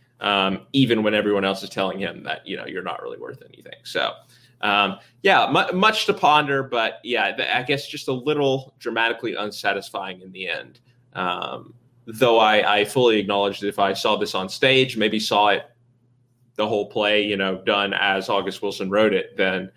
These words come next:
um, I would enjoy it a lot more, possibly. But, uh, just a little bit lacking, uh, as a film for me. But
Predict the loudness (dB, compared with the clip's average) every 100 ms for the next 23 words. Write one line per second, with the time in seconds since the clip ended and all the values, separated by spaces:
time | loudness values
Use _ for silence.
0 | _ _ -2 0 0 -2 -4 -14 _ _
1 | _ _ -2 0 0 -2 -2 0 2 2
2 | 0 -6 _ _ 0 2 0 2 2 2
3 | -4 _ _ -8 -8 -8 -12 -14 -8 -8
4 | -8 -10 -2 2 2 0 -8 _ _ -6
5 | 0 2 4 2 2 2 0 -4 -6 -8
6 | -12 _ _ -6 -2 -2 -2 -10 -10 -10
7 | -14 -20 -20 -14 -14 -14